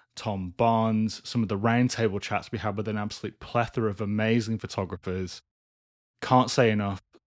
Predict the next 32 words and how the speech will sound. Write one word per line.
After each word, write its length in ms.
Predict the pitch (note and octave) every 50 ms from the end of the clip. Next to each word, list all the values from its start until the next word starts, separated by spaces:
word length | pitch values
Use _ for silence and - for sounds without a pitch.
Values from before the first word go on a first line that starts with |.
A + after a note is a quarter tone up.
| _ -
about 320 | A#2+ G2+ - G2+ G2+ -
how 160 | - - A#2
much 180 | A2 A2 G2 -
I've 80 | G#2+ G2+
enjoyed 380 | G2 G2+ - G#2+ G#2 G2+ G2
doing 300 | - G#2 G2+ G2 G2 G2
it 220 | F#2+ F#2+ F#2+ - - _ - - - _ _ _
and 100 | G#2+ G#2+ - _
all 200 | - B2 A2+ A2+
the 80 | G#2+ G#2
people 300 | - - A2+ G2+ - A2
we've 100 | G#2 F#2+
been 140 | G#2 F#2+ F#2
able 160 | F#2 E2 -
to 100 | - G#2
talk 300 | - - B2 A#2+ - -
to. 260 | - - E2+ E2 E2
But 160 | F2+ - - -
over 220 | C#3 C#3+ C#3 C#3
the 80 | C3 C3+
last, 560 | C3+ C3 B2+ B2+ A2+ - - - - - - _ _ - - _ _ - G2+
I 40 | G2
guess 180 | - G2+ -
it's 80 | - G#2
been 160 | - G#2 G2
six 320 | G2 - A#2 G#2+ - -
months 280 | - A2+ A2+ A2+ - -
now, 260 | G2 F#2 F#2 F2+ E2+ - _ _ _ _ _ _ _ _ _ _ _ _
one 240 | - B2+ B2+ C3 C3
thing's 240 | B2+ C#3+ B2+ A#2+ -
become 320 | A#2+ A2 - A#2+ G#2 G#2
clear. 380 | F#2 - G#2 G2 F#2 F2 F2+ F2+